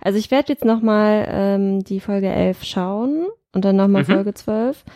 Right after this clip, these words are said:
Speaker 1: Ja, dann dreizehn, das Staffelfinale und dann die Folge eins und zwei.
Speaker 2: Wunderbar. Und wenn ihr uns jetzt auch weiterhören wollt und vielleicht Interesse daran habt, das Ganze streamt aktuell auf Disney Plus und wird da auch bleiben. Ich kann die englische Tonspur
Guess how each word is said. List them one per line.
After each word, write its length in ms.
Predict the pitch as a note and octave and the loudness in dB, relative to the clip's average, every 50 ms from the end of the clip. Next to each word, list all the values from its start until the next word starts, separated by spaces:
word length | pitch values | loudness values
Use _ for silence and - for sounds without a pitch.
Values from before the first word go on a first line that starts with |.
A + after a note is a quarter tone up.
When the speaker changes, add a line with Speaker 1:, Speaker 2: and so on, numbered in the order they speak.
| - - - - - - - - _ _ | -20 -20 -20 -20 -20 -20 -20 -20 _ _
Speaker 1:
Ja, 280 | - F#3 F#3 F3+ E3 - | -2 0 0 2 0 -2
dann 220 | - - E3 E3+ E3 | -2 -2 -2 -2 -2
dreizehn, 720 | D#3+ - D#3 D#3 D#3+ E3 - - - - G3+ G3+ A3+ C4 | -2 -4 -6 -4 -4 -6 -6 -10 -6 -4 0 0 2 2
das 100 | C4 B3 - | 0 -2 -2
Staffelfinale 1120 | - F3+ F3 - F3+ E3+ - - E3+ E3 D#3+ D3+ D3 D3 D3 D3 D3+ F3 G#3+ C4 D4+ F#4+ - _ _ _ _ _ _ _ _ _ | -4 -4 -2 -2 -4 -2 -2 0 0 2 2 0 0 0 0 0 0 2 2 0 0 -2 -6 _ _ _ _ _ _ _ _ _
und 420 | - - F#3 F#3 G#3 A3+ - - | -2 2 2 4 4 2 0 0
dann 200 | A3 A3 A3+ A3+ | 2 2 2 2
die 100 | A3+ A3+ | 2 -2
Folge 520 | - - G#3 G3+ G3+ G3 - G3 - - | -4 -4 -2 -2 -2 -2 -2 -4 -6 -6
eins 460 | - E3 E3+ E3+ F3 F3+ F#3+ G#3 - - | -6 -4 -2 -2 -2 -2 -2 -4 -6 -6
und 220 | - G3+ G3+ A3 | -6 -6 -6 -6
zwei. 1040 | - - - - - - - - E3 D#3+ D#3 D3+ D#3 D#3 D#3+ D#3+ - - G3 F#3 F3+ - - - - - _ - - - _ _ _ _ _ _ _ _ _ - _ _ - - _ _ _ _ - | -8 -12 -16 -16 -18 -14 -8 -6 -6 -6 -6 -8 -10 -12 -12 -12 -12 -12 -14 -14 -14 -16 -20 -20 -20 -20 _ -20 -20 -20 _ _ _ _ _ _ _ _ _ -20 _ _ -20 -20 _ _ _ _ -12
Speaker 2:
Wunderbar. 380 | C3+ C3 A#2+ A#2 G#2+ A2+ G#2+ G#2+ - - - - - F#3+ - | -10 -8 -8 -8 -6 -8 -10 -10 -12 -16 -20 -20 -20 -14 -2
Und 320 | - F#3+ G3+ G3+ - - - | 0 2 2 2 -2 -8 -12
wenn 260 | - F3+ D3 F3+ F#3 | -10 -2 0 0 0
ihr 220 | G#3 F3+ A3 A#3+ B3 | 0 0 0 2 2
uns 140 | B3 A#3+ - | 2 0 -2
jetzt 140 | G#3 - | -2 0
auch 140 | G3 F3+ E3 | 0 0 2
weiterhören 680 | E3 F#3 A3+ B3+ B3 A3 F#3+ F#3 D#3+ D3+ D3+ C#3+ C#3 - - | 2 2 4 4 2 4 6 6 4 4 4 2 0 -2 -4
wollt 380 | E3 C#3+ C3 C3 B2+ B2+ B2+ - | -8 -2 2 4 4 4 2 -2
und 140 | D3 C3+ | -6 -6
vielleicht 240 | - - D#3+ D#3 - | -2 -2 -2 -2 -2
Interesse 360 | E3+ D#3 - - F3+ F#3 - | -4 -8 -6 -6 -6 -4 -2
daran 360 | E3+ D3 C#3+ B2+ B2+ B2+ C3 A#2+ | 0 0 2 2 2 0 0 -2
habt, 200 | A#2+ - - - | -4 -6 -6 -12
das 120 | B2+ - | -6 -2
Ganze 280 | - D3+ F3 - D#3 D3 | 0 0 0 0 -2 -6
streamt 460 | - - - - E3 E3+ G#3 G#3 G3 | -6 -6 -6 -4 -2 -2 0 -2 -2
aktuell 560 | E3+ F3 - - - E3 - D#3 D#3+ E3+ E3+ | -2 -4 -4 -4 -6 -4 -2 -2 0 0 0
auf 180 | D3+ C#3 C#3+ C#3+ | 0 -2 -4 -6
Disney 280 | - D#3 D#3 - D3 | -8 -8 -6 -6 -6
Plus 340 | C3+ - - F#3+ G3 G3+ - | -6 -6 -8 -8 -8 -6 -6
und 140 | D#3 D#3+ D#3 | -6 -6 -6
wird 120 | D#3 D#3 | -6 -4
da 60 | D#3+ - | -4 -4
auch 120 | C3+ C3 - | -4 -4 -6
bleiben. 460 | - C3+ B2 B2+ D3+ F3+ F#3 G3 F3+ | -4 0 0 2 0 0 -2 -4 -6
Ich 160 | - - - | -6 -8 -6
kann 240 | - E3 D#3 D#3 D3+ | -2 -2 0 0 -2
die 300 | C#3+ C#3 C#3 C#3+ C#3 - - | -2 -4 -4 -6 -8 -12 -8
englische 460 | - C3+ D#3 F#3 G3 - - F3+ F3 | -4 -4 -2 -2 -2 -4 -6 -8 -8
Tonspur 580 | - - F#3+ G3 F#3+ - - - F#3 F#3 - | -6 -6 -6 -6 -6 -8 -6 -4 -4 -4 -4